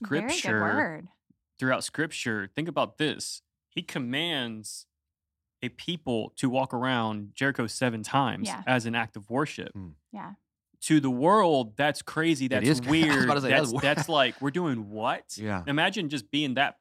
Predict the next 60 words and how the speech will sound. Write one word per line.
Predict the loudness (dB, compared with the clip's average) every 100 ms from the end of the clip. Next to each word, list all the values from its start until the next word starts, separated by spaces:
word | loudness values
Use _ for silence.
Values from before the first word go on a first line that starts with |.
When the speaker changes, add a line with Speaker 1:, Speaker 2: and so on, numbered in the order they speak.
| _
Speaker 2:
those | 2 4 4
people | 0 -2 0 -2 0
and | 0
being | -2
like, | 0 0 0 0
"That, | -2 0
this | -4
is | -4
silly." | -2 0 -2 -6 _ -12
Speaker 1:
Yeah. | -10 -10 -14 _ _ _ -18
Speaker 2:
Y-, | -4
you | 0
get | 4 4
what |
I'm | 4
saying? | 2 0
Speaker 3:
Mm-hmm. | -2 -10 -12 -8
Speaker 2:
So | 2 6 6
anything | 4 2 0 0
that's | 0 -2
silly | -2 2 4
or | 2
makes | 0 -2 -4
you | -2
look, | -2 -2 -8 _ _ _ -8
uh, | -6 -6 -8 -6
I |
guess, | -6 -6 -12 -18 -4
dumb, | 2 2 2 0
stupid, | -4 -6 -2
whatever, | -2 -2 -10 _ _ _ _ _ _ -10
you, | -8 -4 0 0 -2
you, | -8 -6
you | 0 4
have | 4
this | 2 -2
sense | -2 0 0 0
of, | 0
like, | 0 0
"I | -4
don't | -2 -2 -2
wanna | -8
do | -8 -10
that." | -12 _ -6
Speaker 3:
Mm-hmm. | -4 -4 -4 -4
Speaker 1:
Yeah. | -8 -10
Speaker 2:
You | -4
see | 0
them, | 0
but | -2 -2
this | -2 -4
is |
the, | -10 -8
the | -2
Lord | 0 0 0 0 0 0 -2 -4
deposited | -8 -6 4 4 4 0 -4 -2 0
that | 2 2
act | -2 -4 -8
of | -6
worship | -2 -2 -2 -8